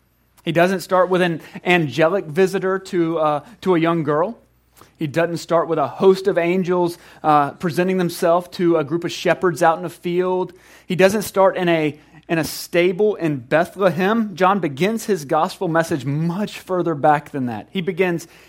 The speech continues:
in the beginning. He starts at that point in time in which time and space first began, where everything that we see,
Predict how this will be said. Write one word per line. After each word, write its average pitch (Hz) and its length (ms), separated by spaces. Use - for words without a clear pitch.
in 208 440
the 165 440
beginning. 160 380
He 151 100
starts 190 280
at 160 80
that 151 240
point 226 300
in 196 120
time 170 380
in 147 100
which 151 300
time 196 420
and 156 140
space - 760
first 147 320
began, 131 480
where - 180
everything 160 760
that 120 120
we 131 140
see, 170 560